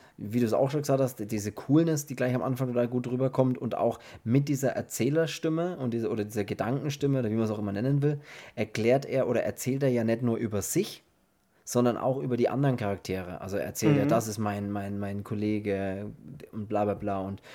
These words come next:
Speaker 1: der macht das und das und so. Und das ist ja, und das zieht sich durch den ganzen Film. Also was dann relativ schnell passiert, ist, dass, ähm, eine,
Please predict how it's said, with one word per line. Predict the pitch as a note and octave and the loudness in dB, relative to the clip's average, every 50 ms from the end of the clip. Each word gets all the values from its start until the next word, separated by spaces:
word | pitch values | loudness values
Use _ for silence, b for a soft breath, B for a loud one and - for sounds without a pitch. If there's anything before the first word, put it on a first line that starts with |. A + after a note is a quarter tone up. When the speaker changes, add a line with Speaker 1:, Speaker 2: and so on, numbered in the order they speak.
| B B B B - | B B B B -14
Speaker 1:
der | - F2 F#2 A#2 C#3 A#2 G2 A2 | -12 -12 -10 -4 0 2 2 2
macht | A2+ G#2+ - - | 2 0 0 0
das | A#2 A2 A#2 | -2 -2 -2
und | A2 G2+ | -2 0
das | G#2+ A2+ A2 A2+ | 0 0 -2 -2
und | G2+ G2+ | -4 -4
so. | G#2+ G#2 | -4 -4
Und | G#2 G#2 | -4 -2
das | G#2+ A2 | -2 -2
ist | B2+ C3 B2+ | -2 0 2
ja, | C3 B2+ B2+ B2+ B B B B B B | 2 2 2 0 B B B B B B
und | A#2 A2+ | 0 0
das | A#2 - - | 0 0 0
zieht | - E3 F3 | -2 -2 0
sich | E3+ E3+ D3 | 0 -2 0
durch | C#3+ D3+ C#3 | 0 0 0
den | D3 C3+ B2 | 0 0 0
ganzen | A#2+ A#2 B2+ D3 D3+ D3 C#3 | 0 0 0 2 2 2 0
Film. | C#3 - - C3+ C#3+ C#3 A#2 | 0 2 2 4 4 4 2
Also | F#2+ G#2+ G#2 A2 G#2+ G#2+ G#2+ - B B B B | 0 -2 -2 -2 -2 -4 -4 -8 B B B B
was | A2+ A2+ A2+ | 0 0 2
dann | - B2+ A#2 | 2 2 2
relativ | A2+ A#2+ A#2+ A2+ A2+ A2 A2 | 4 4 4 4 2 0 -2
schnell | - - G#2+ G#2 A2+ C#3 | -2 -2 2 2 2 2
passiert, | D3 D3 D3+ C#3+ C#3+ - D3+ D3+ D3+ | 2 0 -2 -2 -2 0 -2 -2 -2
ist, | - A#2+ A#2 - - | -2 -6 -6 -4 -2
dass, | A2+ G#2 G2 - - - B B B B B B B B B B B B - _ - | -2 -2 -2 -4 -8 -12 B B B B B B B B B B B B -16 _ -4
ähm, | G#2+ G2+ G2 F#2+ - - | -2 -2 -2 -2 -4 -4
eine, | - G2 G#2 G#2 G#2 G2+ G2+ G2 F#2+ F#2 F#2+ | -4 -4 -4 -2 -2 -2 -2 -4 -4 -6 -8